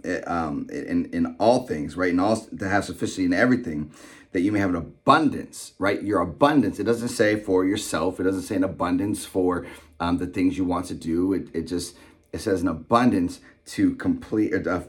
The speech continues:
for every good deed, to do every good deed. God's life,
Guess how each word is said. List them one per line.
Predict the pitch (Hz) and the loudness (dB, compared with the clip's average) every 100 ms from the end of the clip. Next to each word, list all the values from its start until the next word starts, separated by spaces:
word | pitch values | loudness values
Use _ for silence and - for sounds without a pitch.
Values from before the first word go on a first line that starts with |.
| - | -10
for | - 110 | -2 2
every | 104 107 107 | 2 2 0
good | 87 104 - | 0 0 0
deed, | - - - _ - | -2 -2 -8 _ -12
to | 80 | 0
do | 120 | 4
every | 113 110 | 4 4
good | 110 104 | -2 -4
deed. | - 76 65 - _ _ _ _ _ _ - | -4 -6 -8 -16 _ _ _ _ _ _ 2
God's | 110 120 120 - | 6 6 4 0
life, | 107 95 80 78 - | -2 0 -2 -6 -18